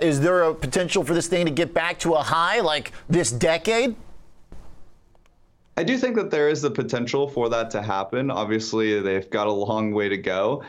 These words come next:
Speaker 2: um, but the way that they've been executing, uh, you know, management specifically has, has done a great job with Spe-, Shopify. Um, I'm not thrilled about how they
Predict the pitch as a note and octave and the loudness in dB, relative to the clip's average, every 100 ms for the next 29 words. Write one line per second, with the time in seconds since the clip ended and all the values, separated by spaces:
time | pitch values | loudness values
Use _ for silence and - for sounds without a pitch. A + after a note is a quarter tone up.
0 | - - A2+ A2 G#2+ A2 A#2 B2 A#2 C3 | -14 -6 -2 0 -2 -2 -2 -2 0 0
1 | E3 F3 E3 D3 C3 - A2 - A2+ A#2+ | 0 -2 -2 -2 -2 -4 -6 -6 -6 -2
2 | A#2 A#2 A#2 G#2+ F#2+ F#2 G2 F#2+ G2+ A#2 | 0 0 -2 -2 -4 -4 -2 -2 -2 -2
3 | B2 A2+ A2+ - - G#2 A2 G#2 A2 G#2+ | -2 -2 -4 -4 -6 -4 -2 -2 -4 0
4 | G#2+ G2+ F#2 - G2 A2 G2+ - G#2 A2 | 0 0 -2 -4 -2 -4 -4 -2 -2 0
5 | G#2+ G2 F#2+ G2 - F#2+ - - F#2 F2+ | 0 0 -2 -4 -2 -4 -4 -4 -4 -2
6 | G#2 G#2 G2+ G2+ G2 G2+ - - G2+ F#2+ | -4 -2 -2 -2 -4 -8 -10 -6 -4 -2
7 | - A2+ A2+ B2 C#3+ C#3 - A#2+ A#2 A#2+ | -2 2 2 2 0 -4 -8 -6 -2 0
8 | B2 B2 - G#2+ F#2+ G2+ G2+ G#2 - A#2 | 0 0 -2 -4 -2 -2 -2 -2 -4 -4
9 | G#2+ G#2 | -4 -4